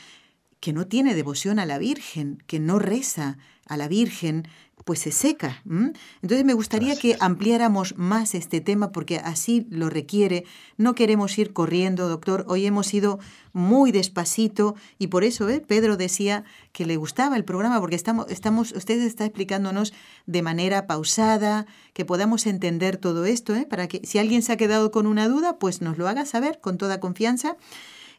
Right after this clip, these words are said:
Speaker 1: Y
Speaker 2: Claro.
Speaker 1: también, por supuesto, de la, del aspecto intelectual de la formación sacerdotal, ¿no? Eh,
Speaker 2: Muy bien.
Speaker 1: un, un seminarista,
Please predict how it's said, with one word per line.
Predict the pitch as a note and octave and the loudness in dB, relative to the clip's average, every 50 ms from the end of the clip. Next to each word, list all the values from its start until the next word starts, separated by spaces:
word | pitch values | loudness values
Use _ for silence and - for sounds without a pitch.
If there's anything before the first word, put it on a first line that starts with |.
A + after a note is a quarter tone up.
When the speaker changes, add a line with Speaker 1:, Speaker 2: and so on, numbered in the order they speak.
| _ _ | _ _
Speaker 1:
Y | G#3 G3+ G3 G3 | -2 0 2 2
Speaker 2:
Claro. | F#3+ F3+ G3+ | 4 4 4
Speaker 1:
también, | G3+ G3 G#3+ B3+ C4+ C4 | 6 6 6 6 4 4
por | C4+ B3+ - | 4 2 2
supuesto, | - A3 - B3 A#3+ A#3+ C4+ B3+ | 2 4 4 4 4 4 4 4
de | A#3+ G3+ | 6 6
la, | F#3+ F#3 F#3 F#3 G3+ | 4 4 2 0 0
del | F3+ G3 F#3+ | 0 0 0
aspecto | F#3+ F#3+ - - C4+ C#4 C#4 - | 0 -2 0 0 0 2 2 2
intelectual | C4 A#3 G#3+ - F#3 F3+ F3 E3 - - - D4 C#4 G#3+ D#3+ | 2 2 4 4 4 4 4 2 -2 -2 -2 0 2 2 2
de | D#3+ D3+ | 2 0
la | D3+ D#3 | 0 -2
formación | - F#3 E3+ D#3+ D#3+ D#3+ D#3+ - F#3+ F3+ E3+ | -2 -2 -2 -2 -2 -2 -2 -2 -2 -4 -2
sacerdotal, | - F3+ F3 - F3 D#3+ D#3 D#3 D3+ C#3+ - D#3 D3 C#3 C3+ D3 | -2 -2 -2 0 -2 0 0 0 -2 -2 0 -2 -2 0 -2 -2
¿no? | E3+ A3 C#4 D4 - - - - - - - - _ - | 0 0 -2 -2 -4 -10 -18 -20 -20 -20 -20 -14 _ -2
Eh, | F3 F3 E3+ E3+ E3+ E3+ | 0 0 2 2 2 2
Speaker 2:
Muy | F3 F#3+ F#3 | 2 2 0
bien. | E3+ - - - - F3 | 0 -2 -4 -4 -2 2
Speaker 1:
un, | G#3+ A3+ A#3+ A3+ A3 G#3 G#3 | 4 4 6 6 4 2 0
un | - A3 B3 A#3+ | 0 2 2 2
seminarista, | C4 B3+ A#3 A3+ G#3+ G#3 G3+ G#3 B3 B3+ - - - E3+ D3+ D3 C#3+ | 4 2 2 4 4 4 2 2 2 0 0 -2 -2 -2 -2 -2 -4